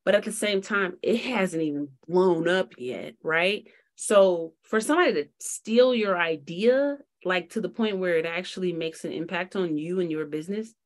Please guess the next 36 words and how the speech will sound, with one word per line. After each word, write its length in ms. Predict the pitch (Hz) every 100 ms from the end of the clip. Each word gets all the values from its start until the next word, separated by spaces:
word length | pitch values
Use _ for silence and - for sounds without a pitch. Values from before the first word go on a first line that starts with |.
| _
it 140 | - 381
has 220 | 311 233
to 200 | 185 -
actually 380 | 214 226 240 220
blow 320 | 175 180 185
up. 240 | 254 - - - _ _ _ _ _ _ _ _ _
So 240 | - - 226
they 180 | 247 359
have 240 | 330 302
to, 100 | 240
like, 280 | 226 214 -
actually 400 | 190 220 - 240
do 160 | 208 226
things 240 | 247 254
that 120 | 247
maybe 200 | 269 277
you 200 | 233 294
haven't 400 | 262 254 285 262
even 300 | 269 226 180
done 280 | 170 311 415
yet 340 | 190 156 190 - _ _ _ -
in 140 | 214
order 280 | 226 233 190
to 80 | 156
do 240 | 254 311
that. 300 | 196 135 -
And 120 | 190
there's 160 | 330 311
a 60 | 175
lot 220 | 196 240
of 80 | 226
work 240 | 233 233
involved 460 | 190 156 143 143 147
in 120 | 147
that. 280 | - - -
So 340 | 190 180